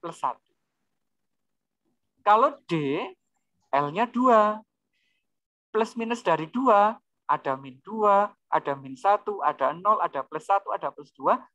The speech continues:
maka kotak orbitalnya ada lima. Kalau F, L-nya tiga. Berarti ada min tiga sampai plus tiga, kotaknya ada tujuh. Dan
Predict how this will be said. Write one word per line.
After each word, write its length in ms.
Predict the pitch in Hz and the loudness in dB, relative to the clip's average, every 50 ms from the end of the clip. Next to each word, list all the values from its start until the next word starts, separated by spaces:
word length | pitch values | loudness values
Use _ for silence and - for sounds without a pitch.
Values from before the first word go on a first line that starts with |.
| _ | _
maka 320 | - 156 156 - 202 226 233 | -4 -4 -2 0 0 0 0
kotak 320 | 208 190 - - 180 - | 0 -2 -2 0 -2 -2
orbitalnya 720 | - 175 170 - - 135 - 147 139 135 147 175 190 165 | -2 -4 -6 -8 -14 -12 -6 -6 -4 -4 -6 -10 -12 -12
ada 480 | 147 139 - - 135 131 160 208 - - _ _ _ _ _ | -12 -12 -8 -4 -2 0 0 0 -2 -6 _ _ _ _ _
lima. 480 | - 165 156 147 147 139 123 - - _ _ _ _ _ _ _ _ _ _ _ _ _ _ _ _ _ _ _ _ _ _ _ _ _ _ _ _ _ _ _ _ | -12 -12 -12 -12 -12 -14 -16 -16 -20 _ _ _ _ _ _ _ _ _ _ _ _ _ _ _ _ _ _ _ _ _ _ _ _ _ _ _ _ _ _ _ _
Kalau 320 | _ - 175 175 202 285 294 - | _ 2 2 4 4 4 2 4
F, 320 | 269 226 214 240 302 330 - _ _ _ _ _ _ | 4 6 6 6 4 2 -2 _ _ _ _ _ _
L-nya 320 | - 127 147 151 180 226 247 | -4 -2 -2 -2 0 -2 -2
tiga. 560 | 247 294 247 226 233 226 220 220 220 220 220 - _ _ _ _ _ _ _ _ _ _ | -2 -4 -4 0 2 4 4 4 4 2 -2 -6 _ _ _ _ _ _ _ _ _ _
Berarti 320 | - 151 143 135 - 214 | -6 -4 -4 -4 -2 -2
ada 240 | - 208 - 160 147 | -2 -2 0 -2 -6
min 160 | 147 156 156 156 _ | -8 -10 -16 -18 _
tiga 240 | 226 233 - 254 254 | -16 -6 -2 -2 -2
sampai 320 | 247 - 233 226 214 202 - - | 0 -2 -4 -4 -4 -10 -12 -12
plus 160 | 196 - _ | -18 -18 _
tiga, 400 | - 233 - - 185 180 180 180 - - _ _ - | -18 -16 -8 -2 0 0 0 -2 -4 -10 _ _ -2
kotaknya 480 | 175 175 - 170 156 - 180 208 - | -2 -2 0 -2 -4 -4 -4 -6 -4
ada 240 | 208 196 - 160 139 | -4 -4 -4 -6 -8
tujuh. 400 | - 156 151 147 - - 151 127 117 _ _ _ _ _ _ _ _ _ _ _ _ _ _ _ | -8 -10 -18 -18 -16 -18 -18 -18 -18 _ _ _ _ _ _ _ _ _ _ _ _ _ _ _
Dan 400 | - 165 156 156 180 247 294 - | -2 0 2 2 2 0 -2 -6